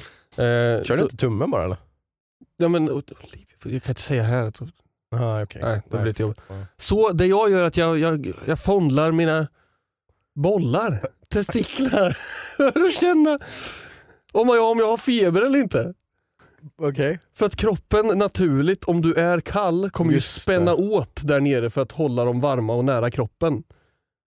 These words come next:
Speaker 2: Så därför
Speaker 1: Just
Speaker 2: om du
Speaker 1: det.
Speaker 2: fryser och hänger ner till knäskålarna <laughs> fortfarande, då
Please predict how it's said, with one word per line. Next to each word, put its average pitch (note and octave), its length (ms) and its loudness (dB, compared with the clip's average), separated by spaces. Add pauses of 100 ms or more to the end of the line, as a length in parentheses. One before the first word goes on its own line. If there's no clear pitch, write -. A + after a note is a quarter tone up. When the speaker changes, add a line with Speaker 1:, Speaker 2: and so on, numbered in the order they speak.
(120)
Speaker 2:
Så - 140 -2
därför D3 260 2
Speaker 1:
Just E3+ 100 2
Speaker 2:
om E3+ 60 2
du D#3 60 2
Speaker 1:
det. D3+ 100 2
Speaker 2:
fryser E3+ 880 0 (600)
och D3 140 0
hänger C3+ 380 2
ner C3+ 140 2
till C3+ 160 -4
knäskålarna C3+ 800 2
<laughs> - 80 -4
fortfarande, D3 600 0
då F#3+ 160 2